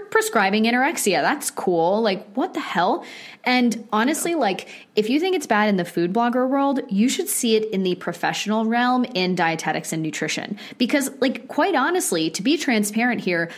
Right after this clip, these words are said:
Speaker 1: the reason I got into dietetics was because I was obsessed with food and I wanted to learn exactly what I had to do to heal myself.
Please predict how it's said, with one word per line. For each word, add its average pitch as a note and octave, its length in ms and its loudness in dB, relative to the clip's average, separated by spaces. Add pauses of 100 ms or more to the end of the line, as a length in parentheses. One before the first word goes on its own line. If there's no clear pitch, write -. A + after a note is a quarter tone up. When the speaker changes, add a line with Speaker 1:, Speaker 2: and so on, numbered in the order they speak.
(140)
Speaker 1:
the A#3 140 4
reason F4+ 340 2
I G3+ 220 2
got G3+ 380 0
into B3+ 920 2 (180)
dietetics G#3+ 840 0 (340)
was A#3 200 4
because A#3 360 2 (140)
I G#3+ 160 4
was D#4 260 0
obsessed A3 640 0
with G3+ 160 -2
food G3 460 0
and G3 100 0
I G3+ 200 2
wanted B3 320 2
to A#3+ 100 0
learn G3+ 260 2
exactly F#3 540 0
what C4 100 2
I A#3 100 4
had A#3 180 2
to G#3+ 60 4
do G3 280 2
to F#3+ 100 -4
heal G3 220 0
myself. F#3 480 0